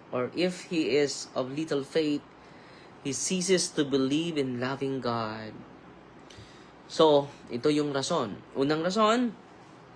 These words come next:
kung hindi ma-detect ng tao na itong mga nangyayari sa buhay niya ay galing sa demonyo, sino yung i-blame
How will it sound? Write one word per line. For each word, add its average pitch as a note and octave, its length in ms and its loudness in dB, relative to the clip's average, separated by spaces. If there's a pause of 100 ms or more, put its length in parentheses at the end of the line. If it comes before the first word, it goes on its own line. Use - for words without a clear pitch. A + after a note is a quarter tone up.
(540)
kung D#3 160 0
hindi E3+ 400 0
ma-detect G3 640 2
ng D#3 220 2 (1500)
tao A#2 400 4 (160)
na A#2+ 80 -6
itong C#3 560 -4
mga C3 480 -2
nangyayari G#3 640 -2
sa G3+ 80 -2
buhay F3 400 -2
niya D3 240 -4
ay C3+ 160 -4
galing C3 320 -2
sa B2 160 -8
demonyo, C#3 560 -4 (560)
sino A#3+ 480 2
yung G3+ 560 4
i-blame D3+ 480 0